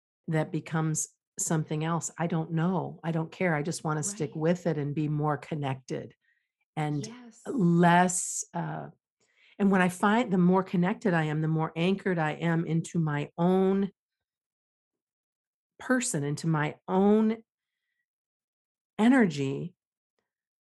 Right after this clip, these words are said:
Speaker 2: Mm-hmm.
Speaker 1: the less all of this other stuff that's swirling around us, all of these other things that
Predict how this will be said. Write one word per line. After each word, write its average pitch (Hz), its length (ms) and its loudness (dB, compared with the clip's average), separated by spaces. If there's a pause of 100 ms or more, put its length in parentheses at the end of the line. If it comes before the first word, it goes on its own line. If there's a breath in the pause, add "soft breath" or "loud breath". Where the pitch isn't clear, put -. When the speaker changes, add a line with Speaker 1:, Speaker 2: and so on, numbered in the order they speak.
(200)
Speaker 2:
Mm-hmm. 156 280 -20 (640)
Speaker 1:
the 196 100 2
less 208 560 4 (140)
all 208 320 2
of 196 80 0
this 180 220 0
other 214 220 0
stuff 151 640 -10 (720)
that's 170 260 -4
swirling 202 680 2
around 175 420 2
us, 135 440 -6
all 196 260 -2
of 190 80 0
these 175 240 -2 (100)
other 190 240 -2
things 180 520 -4
that 160 180 -8